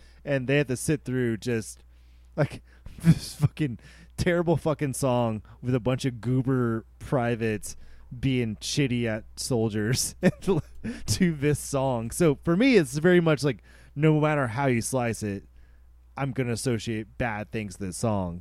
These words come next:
'cause we were soup sandwiches, of course. But I remember walking out and Mark being like,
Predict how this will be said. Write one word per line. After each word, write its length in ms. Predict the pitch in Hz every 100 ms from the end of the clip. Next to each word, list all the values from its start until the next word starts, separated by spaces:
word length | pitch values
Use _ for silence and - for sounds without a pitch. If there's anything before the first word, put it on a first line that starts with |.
| -
'cause 380 | 117 87 85 - - - - - - - - - -
we 200 | 170 147
were 120 | 131
soup 280 | 107 - 110
sandwiches, 520 | - 107 98 - 101 90
of 100 | -
course. 320 | 98 87 - - - - - -
But 80 |
I 40 | 143
remember 480 | 147 151 143 127 -
walking 340 | 139 131 - 131
out 320 | 123 117 107
and 180 | 113 104 - - - -
Mark 260 | 131 143 -
being 160 | 151
like, 340 | 139 131 117